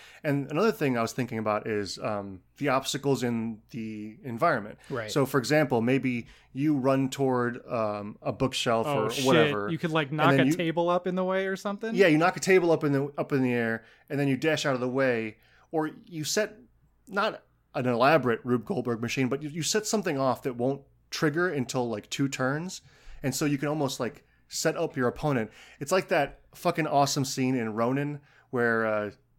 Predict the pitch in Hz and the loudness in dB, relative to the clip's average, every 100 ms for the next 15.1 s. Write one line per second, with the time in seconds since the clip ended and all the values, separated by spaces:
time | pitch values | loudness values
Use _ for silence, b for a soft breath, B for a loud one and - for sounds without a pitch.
0 | - _ _ - 143 135 131 131 131 127 | -20 _ _ 2 4 4 4 6 6 6
1 | 123 135 131 139 117 135 123 120 123 117 | 4 4 4 2 0 0 0 2 0 -2
2 | - 131 127 123 120 135 131 123 123 131 | -4 -6 -4 0 0 0 -4 -4 -4 -2
3 | 135 139 - - _ _ _ _ _ _ | -2 -4 -8 -14 _ _ _ _ _ _
4 | - 143 139 131 120 131 131 131 127 123 | -10 -4 0 2 2 0 -2 -6 -6 -8
5 | 120 120 117 117 120 120 123 120 123 113 | -8 -10 -12 -12 -12 -12 -12 -8 -4 2
6 | 120 113 107 120 120 - _ 131 156 160 | 2 2 -4 -16 -16 -18 _ -4 0 0
7 | 170 151 - 160 156 196 98 135 131 127 | 2 0 2 4 4 4 2 0 -4 -6
8 | 120 - 107 104 104 - 127 120 113 - | -12 -12 -14 -14 -16 -10 -10 -10 -14 -18
9 | 113 113 - _ _ _ _ _ - 151 | -20 -20 -20 _ _ _ _ _ 0 6
10 | 135 139 123 117 - 170 147 151 147 139 | 6 6 6 4 4 4 6 4 2 0
11 | - 139 135 123 - 127 - 139 127 127 | 0 2 2 0 -4 -10 -2 -2 0 0
12 | 131 113 120 107 b b b b 180 196 | 0 0 -4 -4 b b b b 0 4
13 | 196 147 160 147 156 127 120 - 131 127 | 6 4 2 2 0 2 0 4 2 4
14 | 135 131 120 110 110 - 135 123 131 139 | 0 0 -4 -2 -6 -6 -6 -4 -2 -2
15 | 143 | -4